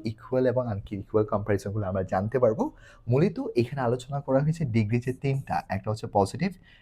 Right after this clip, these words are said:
একটা হচ্ছে সুপারলেটিভ বা কম্পারেটিভ, আর একটা হচ্ছে সুপারলেটিভ। এই যে পিএসসি, এই পিএসসি দ্বারা কিন্তু আমরা ডিগ্রি শব্দটাকে মনে রাখতে পারি। এই ডিগ্রির অংশ থেকে হচ্ছে আমাদের এই জায়গাতে হচ্ছে প্রশ্নগুলো এসেছে, যার জন্য এই বিষয়গুলো এই জায়গা থেকে একটু বোঝার জন্য ট্রাই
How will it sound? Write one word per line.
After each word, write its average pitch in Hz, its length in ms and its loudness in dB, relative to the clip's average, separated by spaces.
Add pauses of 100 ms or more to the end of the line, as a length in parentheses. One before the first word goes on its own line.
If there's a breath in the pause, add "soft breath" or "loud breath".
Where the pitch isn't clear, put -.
(100)
একটা 101 260 2
হচ্ছে 110 400 2
সুপারলেটিভ 113 580 -2
বা 120 120 4
কম্পারেটিভ, 101 640 -2
আর - 120 -8
একটা 87 140 -10
হচ্ছে 98 120 -6
সুপারলেটিভ। 95 460 -4
এই 113 60 -2
যে 123 100 2
পিএসসি, 160 640 2 (280 loud breath)
এই 110 100 2
পিএসসি 143 400 2
দ্বারা 151 200 2
কিন্তু 160 200 0
আমরা 151 140 2
ডিগ্রি 104 300 0
শব্দটাকে 110 500 -4
মনে 95 300 -2
রাখতে 82 200 -8
পারি। 127 240 -4
এই 113 100 0
ডিগ্রির 113 520 -2
অংশ 113 340 2
থেকে 160 360 -2
হচ্ছে 92 400 -2 (320 loud breath)
আমাদের 113 240 4 (140)
এই 156 240 0 (120)
জায়গাতে 120 480 0
হচ্ছে 127 260 -8
প্রশ্নগুলো 104 520 -4
এসেছে, 90 480 -4 (360 loud breath)
যার 113 120 8
জন্য 160 300 0
এই 147 180 2
বিষয়গুলো 135 560 0 (100)
এই 135 180 4
জায়গা 120 360 2
থেকে 156 180 -8
একটু 143 240 -6
বোঝার 95 340 -6
জন্য 92 200 -10
ট্রাই 87 280 -8